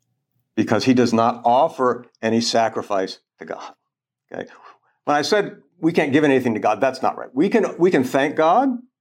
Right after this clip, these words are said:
we can praise God, but that is not to be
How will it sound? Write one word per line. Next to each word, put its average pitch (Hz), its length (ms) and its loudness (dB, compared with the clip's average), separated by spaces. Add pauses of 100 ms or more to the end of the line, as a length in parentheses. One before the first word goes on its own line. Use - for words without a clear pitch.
(480)
we 131 140 0
can 127 320 0
praise 139 340 0
God, 135 480 0 (1160)
but 117 160 2
that 139 200 4
is 127 180 -2
not 127 360 0
to 127 80 -16
be 117 520 0